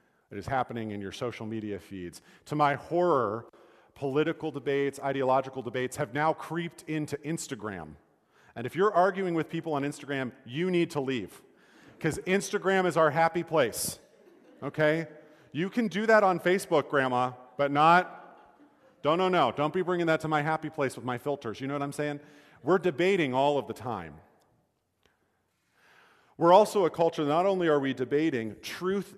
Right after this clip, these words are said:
is up for grabs. I don't know if a story is true because I can't tell the bias of the person telling it to me.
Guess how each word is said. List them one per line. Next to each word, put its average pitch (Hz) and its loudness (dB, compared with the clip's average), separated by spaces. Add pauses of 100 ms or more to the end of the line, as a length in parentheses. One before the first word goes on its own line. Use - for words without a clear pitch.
is 143 -6 (100)
up 160 -6
for - -14
grabs. 120 -12 (2500)
I 120 -6
don't 160 -4
know 160 -2
if 147 -2
a 131 -6
story 165 -2
is 135 -4
true 160 -4
because 131 -6
I 143 -2
can't 156 -10
tell 147 0
the 120 -6
bias 135 -2
of 117 -8
the 113 -12
person 131 -10
telling 143 -8
it 104 -12
to 101 -16
me. 85 -12